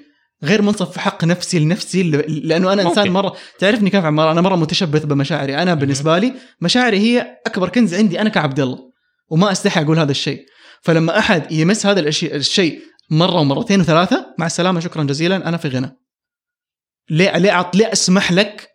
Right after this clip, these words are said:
Speaker 1: أوكي، ليه أفتح إمكانية، احتمالية إنه يمكن يسوي هذا الشيء مرة ثانية؟ لا، شكرًا. ليه؟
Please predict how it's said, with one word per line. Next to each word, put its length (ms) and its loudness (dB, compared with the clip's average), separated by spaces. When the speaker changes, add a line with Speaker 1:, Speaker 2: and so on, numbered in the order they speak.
Speaker 1:
أوكي، 220 0
ليه 200 4
أفتح 520 -2
إمكانية، 760 2
احتمالية 1000 2
إنه 260 2
يمكن 440 0
يسوي 200 0
هذا 140 2
الشيء 140 -2
مرة 80 -2
ثانية؟ 180 -6
لا، 140 -2
شكرًا. 320 -4
ليه؟ 300 0